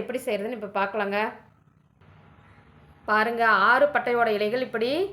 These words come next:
ரவுண்டு சைஸ்ல இருக்குங்க. பார்க்க சாப்பிட்டா மெது மெதுன்னு நல்லா இப்படி வட்ட வடிவத்துல இருக்குங்க கொஞ்சம் பார்க்கறக்கு. இந்த மூணு பட்டையோட இலைகள் வந்து நீல சைஸ்ல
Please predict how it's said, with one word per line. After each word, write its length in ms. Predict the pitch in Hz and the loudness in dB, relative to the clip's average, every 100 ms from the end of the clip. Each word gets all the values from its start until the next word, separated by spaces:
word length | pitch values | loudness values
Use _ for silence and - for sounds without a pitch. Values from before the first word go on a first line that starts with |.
| - - - | -10 -20 -10
ரவுண்டு 340 | - 208 277 294 | -2 0 0 -2
சைஸ்ல 340 | 240 240 247 240 | -2 -2 -2 -2
இருக்குங்க. 300 | 208 208 226 240 | -2 -2 -2 2
பார்க்க 400 | 196 208 247 254 | 2 2 0 0
சாப்பிட்டா 340 | 208 208 240 233 | 0 0 0 0
மெது 180 | 226 208 | 0 0
மெதுன்னு 380 | 226 214 220 254 370 381 - - _ | -2 -2 -2 -2 -2 -4 -10 -20 _
நல்லா 240 | 214 196 247 | -4 0 0
இப்படி 260 | 240 262 330 392 - - 202 | 2 0 0 0 -4 -8 -6
வட்ட 200 | 208 269 | -2 0
வடிவத்துல 420 | 254 247 254 247 | 2 0 0 -2
இருக்குங்க 320 | 208 208 196 208 294 294 | -2 -2 0 0 0 -2
கொஞ்சம் 280 | 214 202 196 | -4 -2 0
பார்க்கறக்கு. 440 | 202 202 196 214 254 339 - - - - | 0 0 -4 -2 0 -2 -6 -20 -20 -10
இந்த 160 | 202 226 | -4 -2
மூணு 280 | 247 302 311 | 0 2 2
பட்டையோட 420 | 269 247 226 214 | 0 0 2 2
இலைகள் 380 | 208 233 233 214 | 2 0 0 -2
வந்து 260 | 196 214 294 | 0 2 0
நீல 280 | 226 254 269 | 0 -2 -2
சைஸ்ல 420 | 269 214 214 247 | -2 -2 -2 -2